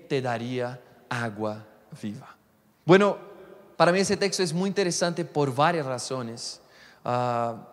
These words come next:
obviamente en otros momentos ya hemos hablado de cómo era incomún que los judíos hablaran con los samaritanos y el mismo texto lo explica.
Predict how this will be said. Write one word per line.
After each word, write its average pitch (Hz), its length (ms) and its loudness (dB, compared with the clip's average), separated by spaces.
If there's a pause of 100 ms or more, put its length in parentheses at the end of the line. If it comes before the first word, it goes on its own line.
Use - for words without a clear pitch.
(160)
obviamente 160 600 2
en 160 100 2
otros 160 220 -2
momentos 156 340 -2
ya 151 80 2
hemos 156 200 -4
hablado 147 280 2
de 151 120 -2
cómo 156 400 0
era 151 200 4
incomún 196 760 2 (520)
que 170 120 0
los 175 200 2
judíos 185 540 2
hablaran 156 440 0
con 180 160 -2
los 165 100 -2
samaritanos 160 520 0
y 165 40 4
el 160 80 2
mismo 180 280 0
texto 180 320 -2
lo 175 80 0
explica. 160 600 -4